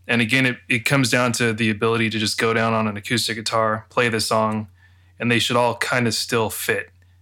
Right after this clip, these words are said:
And it's just whatever sounds you use to bring that to life. It doesn't matter as much, I think, with my fans. Where it does matter is getting playlisted on Spotify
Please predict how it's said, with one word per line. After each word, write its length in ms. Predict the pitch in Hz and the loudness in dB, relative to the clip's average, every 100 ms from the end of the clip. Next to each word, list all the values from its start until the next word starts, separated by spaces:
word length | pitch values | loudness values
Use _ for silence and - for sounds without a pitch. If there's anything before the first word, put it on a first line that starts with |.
| _ - | _ -2
And 180 | 117 110 | 0 0
it's 140 | - | 0
just 320 | 104 - - | 0 -2 -2
whatever 320 | 120 123 113 | 0 0 0
sounds 360 | 104 135 127 117 | -2 0 0 0
you 80 | 113 | -2
use 220 | 113 107 | -2 -2
to 100 | - | -4
bring 340 | 101 113 110 110 | -4 -2 0 0
that 340 | 107 107 - | 0 -2 -8
to 120 | - 113 | -8 -2
life. 600 | 110 110 107 - - - _ _ - | 0 0 -2 -8 -14 -18 _ _ -12
It 100 | 113 | -2
doesn't 240 | 131 131 | 0 0
matter 240 | 123 113 117 | 0 0 -2
as 160 | 107 | -2
much, 420 | 110 110 110 - - | 0 0 0 -4 -4
I 80 | 107 | -6
think, 240 | 110 104 _ - | -6 -8 _ -16
with 120 | 104 | -2
my 160 | 110 107 | 0 0
fans. 540 | - 101 101 - - _ _ - - - | -4 -6 -6 -8 -8 _ _ -20 -20 -2
Where 160 | 120 | -2
it 100 | 117 | 0
does 240 | 110 143 135 | 0 0 2
matter 400 | 117 110 110 113 | 0 0 -2 -2
is 380 | 113 110 101 - | -2 -2 -2 -4
getting 300 | 113 113 110 | -2 -2 0
playlisted 540 | 123 117 110 107 - | 0 0 0 -2 -2
on 120 | 107 | -2
Spotify 600 | - 113 113 107 104 104 | 0 2 2 0 -2 -4